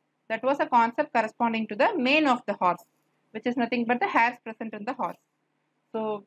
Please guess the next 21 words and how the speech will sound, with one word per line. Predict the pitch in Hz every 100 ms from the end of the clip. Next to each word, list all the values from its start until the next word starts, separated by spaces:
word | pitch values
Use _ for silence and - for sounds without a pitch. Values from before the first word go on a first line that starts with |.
| _ _ _ _ -
uh, | 175 180
given | 226 269 285
that | 320 392
in | 226 233
this | 370 -
particular | 254 247 240 226
image, | 208 185 254 - - - _ _ -
uh, | 180 190 185 - _ _ _ _ -
much | 214 220
of | 320 302
the | 320
hairs | 320 240 311 320
of | 294 285
the | 247
collie | 202 202 233 233
is | -
visible, | 180 - 175 254 466 _ _ _ _
the, | - 190 190
this | 233 269
was | 320 320
misclassified | 294 262 - 285 247 226 - 277